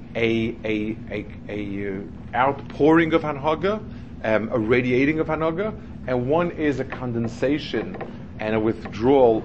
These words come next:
of, of an hanhaga. That is first definition.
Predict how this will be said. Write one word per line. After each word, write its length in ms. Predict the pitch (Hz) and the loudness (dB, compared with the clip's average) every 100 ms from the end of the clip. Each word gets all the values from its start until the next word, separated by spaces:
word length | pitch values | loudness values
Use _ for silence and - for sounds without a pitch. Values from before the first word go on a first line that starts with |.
| - | 2
of, 320 | 107 101 - | 0 2 -2
of 120 | 101 | 0
an 60 | 98 | 2
hanhaga. 440 | 92 80 82 - - - - - - - | 0 -2 -6 -6 -14 -16 -16 -16 -6 4
That 460 | 147 156 143 123 | 8 8 4 0
is 520 | 127 123 113 110 - - - - | 2 4 4 2 -6 -12 -14 -14
first 320 | - 127 117 | 2 4 4
definition. 560 | 98 - 87 82 - | 2 0 -6 -6 -8